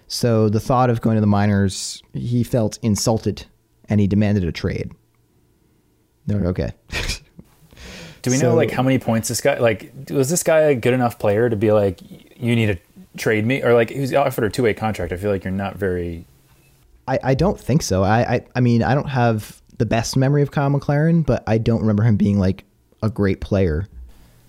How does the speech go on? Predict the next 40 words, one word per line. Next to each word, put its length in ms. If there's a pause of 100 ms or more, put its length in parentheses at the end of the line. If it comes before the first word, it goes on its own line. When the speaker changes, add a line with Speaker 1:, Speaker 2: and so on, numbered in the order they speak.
(200)
Speaker 2:
You 40
want 80
me 80
to, 240
you 60
want 120
me 80
to, 120
you 120
want 120
me 60
to 100
Google 160
this? 160 (420)
Speaker 1:
Can 120
you 80
just 220
pull 180
up, 200
uh, 300
Kyle 200
McLaren's 440
stats 340
real 100
quick? 220 (300)
Speaker 2:
Uh, 260 (960)
done. 260 (160)
Yes, 400
got 200
him. 200
Speaker 1:
His, 140 (120)
his 160
Speaker 2:
Uh, 40
Speaker 1:
career 280
didn't 180
last 260
much 180
longer 300
after 200
this. 360